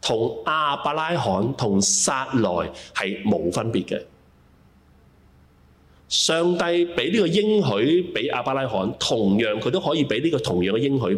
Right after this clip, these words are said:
畀返一個嘅女人，一個奴僕。呢個就係上帝，唔係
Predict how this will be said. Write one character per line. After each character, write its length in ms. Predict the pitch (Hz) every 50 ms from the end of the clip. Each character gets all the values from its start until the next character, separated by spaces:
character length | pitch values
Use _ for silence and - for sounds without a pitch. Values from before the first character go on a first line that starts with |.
| -
畀 220 | - - 101 113 127
返 260 | - 135 123 131 131 135
一 40 | 131
個 280 | 123 - - - 107 101 98 -
嘅 120 | 120 101
女 400 | 98 98 98 98 90 82 95 101
人， 280 | 107 87 85 95 104 - -
一 80 | -
個 100 | - 101
奴 200 | 98 90 82 82 -
僕。 120 | - - - - - - - - - - - - - - - - - - -
呢 260 | 175 208 233 226 202 -
個 180 | - 95 90
就 100 | - -
係 100 | 82 -
上 220 | - - 87 85 82
帝， 1500 | - - - - - - - - - - _ - - - - - - _ _ _ - - _ - - - - - _ 131
唔 40 | 139 147
係 160 | 156 156 147